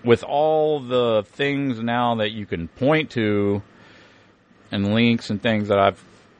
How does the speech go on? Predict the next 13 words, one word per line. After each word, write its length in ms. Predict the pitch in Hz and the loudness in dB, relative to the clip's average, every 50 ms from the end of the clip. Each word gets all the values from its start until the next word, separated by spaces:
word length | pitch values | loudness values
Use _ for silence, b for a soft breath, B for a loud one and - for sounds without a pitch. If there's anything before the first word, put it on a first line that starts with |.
| _ _ _ _ - - | _ _ _ _ -14 -2
kind 180 | - 98 92 | -2 0 0
of 100 | 90 87 - - - - - _ _ _ _ _ _ _ _ _ - _ | 0 -4 -4 -14 -20 -20 -20 _ _ _ _ _ _ _ _ _ -20 _
collected 500 | - 113 110 113 117 110 - - 107 101 | -4 0 2 4 4 4 4 2 -2 -2
in 100 | 98 92 | 0 -2
my 140 | 92 90 85 | 0 0 0
notes 440 | 90 101 117 131 135 127 123 - - | 0 2 4 4 4 4 4 2 2
over 320 | 120 110 101 95 95 92 | 0 0 2 2 0 0
the 100 | 90 92 | 0 -2
years 300 | 92 101 104 101 98 92 | -2 2 2 2 2 0
of 80 | 101 92 | -2 -2
doing 200 | 98 98 92 90 | -2 -2 -2 -2
these 180 | 87 80 - - | -2 -4 -6 -8
calls. 800 | - - 120 120 120 120 117 117 117 117 117 113 110 - - | 0 2 4 6 6 6 4 4 4 4 2 0 -2 -6 -12